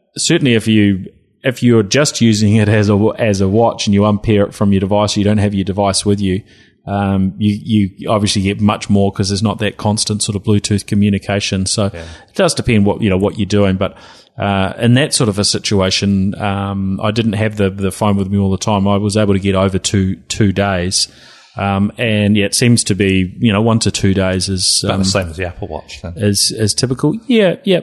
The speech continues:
Speaker 1: yeah. Not, not too far off. Maybe a little bit longer than the
Speaker 2: Okay.
Speaker 1: Apple Watch.
Speaker 2: I, I, um, I, I, I think these watches are still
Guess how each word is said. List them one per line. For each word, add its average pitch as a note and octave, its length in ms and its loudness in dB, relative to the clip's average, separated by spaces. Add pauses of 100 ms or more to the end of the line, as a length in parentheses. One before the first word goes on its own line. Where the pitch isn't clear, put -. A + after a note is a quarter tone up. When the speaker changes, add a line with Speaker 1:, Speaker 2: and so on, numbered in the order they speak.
Speaker 1:
yeah. G3 180 4
Not, F#3+ 300 0
not F3+ 160 0
too E3+ 180 2
far A#2 300 2
off. A2 160 -2
Maybe C#3+ 220 4
a C3 40 4
little B2+ 320 6
bit - 140 0
longer G2+ 400 2
than F#2+ 80 -2 (120)
the F#2+ 80 2
Speaker 2:
Okay. G2 80 -2
Speaker 1:
Apple F#2 140 -4
Watch. - 420 -4
Speaker 2:
I, D3 180 0 (100)
I, D3 320 0
um, A2 420 0
I, - 160 -8
I, - 320 -8 (100)
I A#2+ 120 -4
think G3+ 300 -4
these C3+ 220 -4
watches - 360 -4
are - 40 -8
still B2+ 640 0